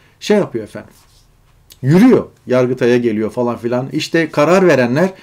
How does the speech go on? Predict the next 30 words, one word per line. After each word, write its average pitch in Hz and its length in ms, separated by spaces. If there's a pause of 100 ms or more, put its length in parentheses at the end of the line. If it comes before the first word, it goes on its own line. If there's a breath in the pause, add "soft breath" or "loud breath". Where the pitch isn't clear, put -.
(120 loud breath)
"Ya 131 220
bu 131 80
insan 143 260
milletvekili. 135 600 (240 soft breath)
En 147 100
azından 139 340
dönem 156 240
sonuna 120 320
kadar 131 360
bu 139 200
işi - 200
tehir 151 240
etmemiz 113 420
lazım." 110 300
falan. 123 380 (540)
Ya 113 180
da 117 60
milletvekilliği 127 640
sona 127 240
erinceye 131 360
kadar 117 260
bu 123 60
işi 123 160
tehir 143 240
etmemiz, 113 320
ertelememiz 127 640
lazım 110 260
falan 131 320
diye 110 160
de 156 160